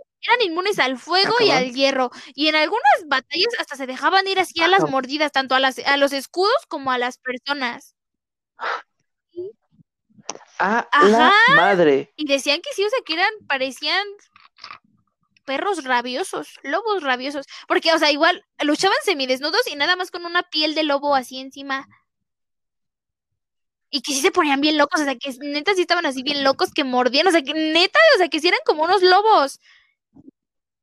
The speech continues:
Speaker 2: Qué chingón debió haber sido ser un vikingo en sus mejores
Speaker 1: Sí.
Speaker 2: épocas.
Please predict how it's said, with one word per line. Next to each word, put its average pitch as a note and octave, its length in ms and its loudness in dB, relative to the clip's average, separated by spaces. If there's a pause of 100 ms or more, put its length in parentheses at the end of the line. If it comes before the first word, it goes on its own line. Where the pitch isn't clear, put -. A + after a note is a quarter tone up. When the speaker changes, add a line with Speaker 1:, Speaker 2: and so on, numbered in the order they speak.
(1900)
Speaker 2:
Qué - 360 2
chingón F3+ 640 2
debió E3 340 6
haber E3+ 200 6
sido D#3+ 460 4
ser - 400 2
un D#3 140 2
vikingo E3 720 0 (280)
en C#3+ 160 -12
sus C3+ 300 -2
mejores D3 460 0
Speaker 1:
Sí. - 80 -4
Speaker 2:
épocas. - 520 -8